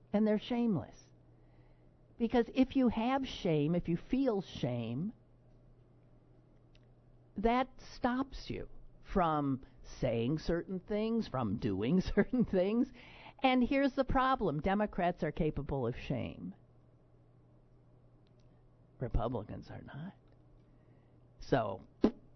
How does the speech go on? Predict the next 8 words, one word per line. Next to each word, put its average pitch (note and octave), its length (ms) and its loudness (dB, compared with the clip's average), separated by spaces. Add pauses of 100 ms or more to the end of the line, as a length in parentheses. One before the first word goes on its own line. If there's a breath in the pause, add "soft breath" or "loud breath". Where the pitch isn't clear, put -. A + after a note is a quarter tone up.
(240)
Katie, D#3 440 0
bar G#3 480 2
the D4+ 160 0
door. D4+ 560 10 (1000 soft breath)
You - 60 -8
can B2 60 -4
do F3+ 200 6
anything. C#3 420 -2